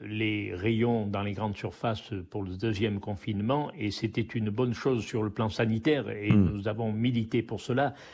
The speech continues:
Speaker 1: Euh, le Premier ministre a dit ce soir quelque chose qui m'a interpellé et ça peut peut-être un peu rassurer parce qu'il faut retrouver cette confiance parfois perdue.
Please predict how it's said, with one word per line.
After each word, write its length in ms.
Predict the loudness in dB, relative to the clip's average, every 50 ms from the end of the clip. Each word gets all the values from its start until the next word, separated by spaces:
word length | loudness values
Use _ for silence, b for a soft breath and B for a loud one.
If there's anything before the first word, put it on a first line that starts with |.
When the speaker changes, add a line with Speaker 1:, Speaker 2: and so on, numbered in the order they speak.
| B B B B B 0
Speaker 1:
Euh, 420 | 4 4 6 6 4 2 0 0 2
le 420 | 2 4 4 4 6 6 4 4
Premier 300 | 2 2 2 2 4 4
ministre 420 | 4 4 4 2 2 0 0 0 0
a 40 |
dit 160 | 0 2 0 0
ce 160 | 0 0 -2
soir 260 | 0 0 -2 -2 0
quelque 280 | 0 -4 -2 0 -2 -2
chose 280 | 2 2 0 0 0
qui 140 | -2 -2 0
m'a 120 | 2 2
interpellé 580 | 2 2 2 2 0 0 2 2 2 4 4 4 4 2 0 0
et 200 | -2 -2 -2 -2
ça 420 | -4 -4 0 0 0 0 0 -4 -10 _ _ _ _
peut 200 | 0 0 0 0
peut-être 500 | 0 0 -2 0 2 0 0 0 0 0
un 100 | 0 0
peu 220 | 0 2 2 2 2
rassurer 680 | 2 0 -2 -2 -4 -4 -4 0 0 2 2 2 0 B B B B B B B B _ -6
parce 160 | -4 -4 0
qu'il 260 | 2 2 2 2 2
faut 160 | 0 -2 -2
retrouver 500 | 2 2 0 0 2 0 2 4 4 4
cette 300 | 4 2 -2 -2 -2 -4
confiance 680 | -6 -4 -4 -6 -4 -4 -2 -2 -2 -2 -6 -6 -10 -8 -4
parfois 340 | -4 -6 -6 -2 -2 -2 0
perdue. 400 | 0 -2 0 2 2 2 2